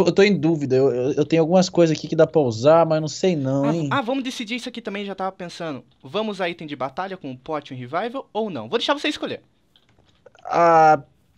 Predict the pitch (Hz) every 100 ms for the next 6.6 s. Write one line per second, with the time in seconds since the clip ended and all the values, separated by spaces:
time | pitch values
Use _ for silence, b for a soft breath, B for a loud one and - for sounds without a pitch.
0 | - - 180 135 _ 247 330 392 349 349
1 | - 330 330 330 330 240 185 135 139 143
2 | 214 226 240 220 233 233 202 214 220 220
3 | 208 208 - 226 175 120 - 107 - _
4 | _ 123 170 220 - 277 151 135 135 143
5 | 135 147 156 135 139 139 131 131 127 123
6 | - 120 165 226 226 220